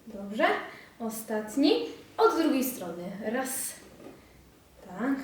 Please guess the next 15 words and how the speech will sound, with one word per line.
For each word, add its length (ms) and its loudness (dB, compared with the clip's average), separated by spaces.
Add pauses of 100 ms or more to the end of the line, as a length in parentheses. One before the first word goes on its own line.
(340)
Dwa. 440 0 (100)
Brzuszek 360 -2
wciągnięty. 560 2 (960)
Trzy. 320 2 (720)
Mhm. 400 2
Barki 280 4
w 60 -4
dół. 300 2 (340)
Cztery. 880 2 (640)
Dobrze. 420 -2 (580)
Ostatni. 1000 -2 (480)
I 260 -2 (280)
ciach. 280 -8 (440)
Skłon. 800 4 (760)
Pogłębiam. 560 4